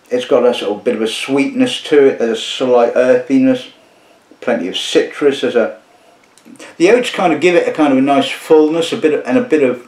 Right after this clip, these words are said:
uh, al-, almost a bit of sweetness. There's a touch of orange, um,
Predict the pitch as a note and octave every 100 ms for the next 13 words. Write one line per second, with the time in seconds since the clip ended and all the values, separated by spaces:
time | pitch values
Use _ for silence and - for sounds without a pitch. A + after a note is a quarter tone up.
0 | - G#2+ - D#3+ D#3+ D#3 C3+ E3 F3 A#2
1 | - G#2+ F#2+ - - A#2 A2+ A#2+ - -
2 | _ _ _ _ _ _ _ _ _ _
3 | _ _ _ _ _ - - - - -
4 | - - - D#3+ - C3 B2+ C#3+ D3 D3
5 | D3 C#3+ B2+ C3+ A2 A2+ A2+ A2 A2 G#2+